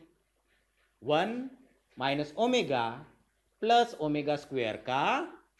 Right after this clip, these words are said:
whole cube। चलो वन minus omega नहीं है, लेकिन वन plus omega square का रिजल्ट है, वन plus omega square होगा माइनस ओमेगा और ये भी हो जाएगा माइनस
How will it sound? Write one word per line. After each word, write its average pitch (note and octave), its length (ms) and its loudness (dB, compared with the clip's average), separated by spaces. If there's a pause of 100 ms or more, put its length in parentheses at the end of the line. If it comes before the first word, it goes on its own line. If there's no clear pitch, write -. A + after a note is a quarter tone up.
(160)
whole A3+ 220 4 (120)
cube। D#2 240 -10 (840)
चलो G2 280 0
वन D#3+ 280 2
minus F3+ 240 0
omega F#3 420 2 (140)
नहीं C3 340 -6
है, D#2 200 -20 (280)
लेकिन E3 260 -6
वन A#3+ 280 6 (120)
plus F3+ 320 2 (180)
omega E3+ 460 2
square B2 360 -2
का B2 80 0
रिजल्ट A#2+ 500 0
है, F#2 120 -4 (580)
वन B3 460 -2
plus F#3+ 320 -4 (120)
omega E3 380 -4
square F#3 340 -2 (100)
होगा F#3+ 340 2 (920)
माइनस C3+ 520 -4
ओमेगा E3+ 400 -4 (1500)
और F#3 120 -2
ये C4 120 2
भी G#3+ 100 0
हो D#3+ 140 2
जाएगा C3 320 -2
माइनस C3 800 -2